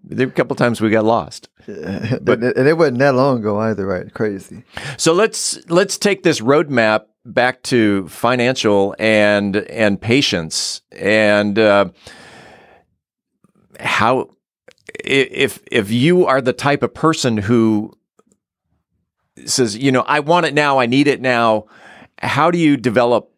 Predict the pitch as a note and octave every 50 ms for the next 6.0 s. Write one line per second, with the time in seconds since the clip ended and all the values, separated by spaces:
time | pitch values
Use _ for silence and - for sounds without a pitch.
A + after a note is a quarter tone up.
0 | _ _ _ _ _ - B2 A#2 A2+ - - F2+ E2 D#2 - - - - F2 G2+
1 | G2+ G2 D#2+ G#2 F2+ - G2 G2 F2 E2+ - - - G#2+ G2+ F#2 F#2 F#2 F#2 F#2
2 | F2+ F#2 F#2 F#2 G2 G#2+ G2+ D2+ A#2+ A2+ G#2 G#2+ G#2 A2+ G#2+ G#2 - G#2+ G2 F2
3 | F2 G#2+ G#2 G2+ G2+ G2 F#2+ F#2+ F#2 F2 G2+ G#2 - - - C2 C2+ - _ _
4 | _ _ _ _ - A2 C3 B2 B2 D3+ F#3 F#3+ F#3 E3 D#3+ D#3+ D#3 D3+ - -
5 | D#3 D3 C#3+ - C3 B2+ A#2+ A#2+ A2 C#3 C#3+ C#3 A2+ B2+ B2 A#2+ A#2 A#2 -